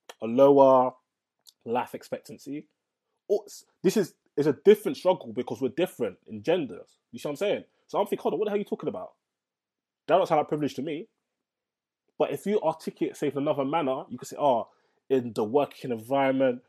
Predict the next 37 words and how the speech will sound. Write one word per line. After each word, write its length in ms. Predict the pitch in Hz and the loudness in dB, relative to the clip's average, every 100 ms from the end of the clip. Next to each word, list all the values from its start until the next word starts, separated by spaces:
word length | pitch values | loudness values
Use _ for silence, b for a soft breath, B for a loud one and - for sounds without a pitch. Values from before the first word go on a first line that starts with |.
| _ _ _ | _ _ _
men 580 | 147 139 135 135 131 131 - _ _ _ _ _ _ | -14 -4 2 4 4 0 -8 _ _ _ _ _ _
tend 160 | - 135 | -4 -4
to 60 | |
supersede 440 | 120 135 127 - 123 | -4 -10 -8 -8 -2
women, 200 | 135 123 | 0 0
they 60 | 120 | -4
have 120 | 107 | -6
the 80 | - | -6
same 220 | 135 127 | -4 -4
skills, 380 | - 143 135 117 | -4 2 2 2
experiences, 600 | - 135 131 123 127 120 | -4 0 0 0 -6 -6
blah, 180 | 127 | -4
blah, 100 | 127 | -4
blah, 320 | 120 123 117 - | -2 -2 -2 -4
and 100 | 120 | -6
there's 100 | 117 | -6
a, 100 | 107 98 - | -6 -10 -8
and 140 | 113 113 | -6 -4
there's 140 | 104 | -4
a 60 | 101 | -2
gap 200 | 110 - | -2 -4
between 180 | 120 | -8
the 40 | 120 | -6
wages," 480 | 135 139 139 151 _ _ _ _ _ _ _ _ - | -6 -6 -10 -14 _ _ _ _ _ _ _ _ 2
then 300 | 202 202 156 - | 4 2 -4 -4
that's 160 | 160 - | -2 2
something 320 | - - 147 | 0 0 -4
that 120 | 135 | -4
somebody's 280 | 135 135 120 | -2 -2 0
learned, 220 | 156 123 | 0 0
unless 360 | 110 117 151 - | 0 0 0 0
they 240 | 135 123 107 104 | -2 -2 -4 -10
really 420 | 117 139 185 165 | -2 6 6 6
wanna 160 | 123 117 | 2 -2
be 140 | 110 | -4
a 40 | 104 | -10
dickhead. 320 | 110 - - | -14 -18 -20